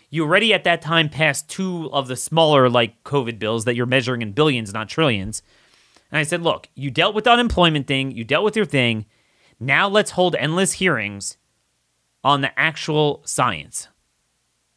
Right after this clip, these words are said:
of, do we even need to be doing this? Is this harmful? Isn't this, like, voodoo?"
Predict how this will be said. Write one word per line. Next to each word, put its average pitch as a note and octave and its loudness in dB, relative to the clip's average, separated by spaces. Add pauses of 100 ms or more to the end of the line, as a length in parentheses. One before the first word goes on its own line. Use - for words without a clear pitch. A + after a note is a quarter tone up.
(1800)
of, C3+ 2 (840)
do F#3+ 2
we A3 4
even F3 -2
need F3 0
to - -6
be D3 -4
doing D3 0
this? - -14 (680)
Is D#3 -2
this F3 0
harmful? D#3 0 (280)
Isn't D3+ -4
this, E3+ 2
like, C#3+ 0 (1160)
voodoo?" B2 -2